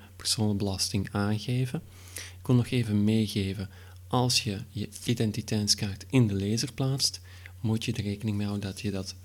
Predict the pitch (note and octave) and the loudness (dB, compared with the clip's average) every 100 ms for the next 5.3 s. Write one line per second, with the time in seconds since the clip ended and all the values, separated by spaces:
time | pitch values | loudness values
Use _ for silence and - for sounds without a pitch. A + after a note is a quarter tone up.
0 | - - G2 - G#2 F#2+ G2 G#2+ G2+ G2 | -10 -6 -6 -6 -4 -4 -2 -2 0 0
1 | G2 - - - - - - G2+ F#2 G2+ | -2 -6 -14 -20 -20 -14 -6 -4 -2 -2
2 | G2+ - F#2+ F#2 G2+ F#2+ - B2 - G#2+ | 0 0 -2 -2 -4 0 0 0 -4 -4
3 | G#2+ - C3 C3 - C#3 C#3 C#3 - - | -4 -2 0 0 -2 -4 -4 -8 -12 -16
4 | - - B2 A#2+ D3 D3 D3+ D3 C#3+ C#3 | -16 -2 0 2 0 0 -2 0 0 0
5 | C#3+ C3 | -2 -2